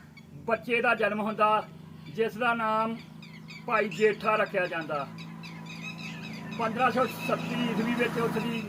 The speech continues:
ਮਾਤਾ ਜੀ ਸਰਗਵਾਸ ਹੋ ਜਾਂਦੇ ਆ ਤੇ ਪੰਦਰਾਂ ਸੌ ਇਕਤਾਲੀ ਵਿੱਚ ਉਸ ਦੇ ਪਿਤਾ ਜੀ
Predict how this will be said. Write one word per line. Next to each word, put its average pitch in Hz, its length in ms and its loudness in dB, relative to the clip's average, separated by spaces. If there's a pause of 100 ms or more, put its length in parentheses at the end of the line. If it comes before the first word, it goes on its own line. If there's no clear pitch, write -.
ਮਾਤਾ 202 340 2
ਜੀ 220 120 -4
ਸਰਗਵਾਸ 208 580 -2
ਹੋ 214 140 0
ਜਾਂਦੇ 208 340 0
ਆ 196 180 2 (1200)
ਤੇ 220 100 2
ਪੰਦਰਾਂ 220 420 0
ਸੌ 226 260 0
ਇਕਤਾਲੀ 208 520 0
ਵਿੱਚ 214 380 2 (440)
ਉਸ 202 140 -6
ਦੇ 220 160 0
ਪਿਤਾ 196 360 0
ਜੀ 202 260 -6